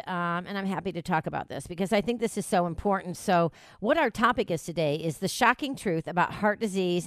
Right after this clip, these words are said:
and risk of cardiovascular events. So Doctor Johnny, you said in that, uh, on that podcast,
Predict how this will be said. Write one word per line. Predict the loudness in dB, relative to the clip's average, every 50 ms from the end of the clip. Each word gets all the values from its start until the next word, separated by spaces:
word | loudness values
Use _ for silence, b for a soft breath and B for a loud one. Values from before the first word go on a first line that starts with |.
| -4
and | -6 -4 -4 -4 -2 -2
risk | -2 -2 -2 -4 -8 -16 -18 b b b
of | b -4 -2
cardiovascular | 0 0 0 0 2 2 2 2 2 0 0 0 2 2 2 0 -2 -2 0 2 2 2 0 -2 b b b b b
events. | -2 0 0 0 -2 -4 -6
So | -6 -2
Doctor | 2 2 2 2 2 0
Johnny, | 2 2 2 2 0 0
you | 0 0 -2
said | 0 4 6 6 8 6 4 2
in | 0 -2 -2 -2 0
that, | 0 0 0 0 0 -2 -4
uh, | -4 -4 -2
on | -2 -2 0
that | 0 -2 -2
podcast, | 0 0 0 0 0 0 -2 -2 -2 -2 -6 _ -4 -2 -2 0 0 -2 -4 -8 -12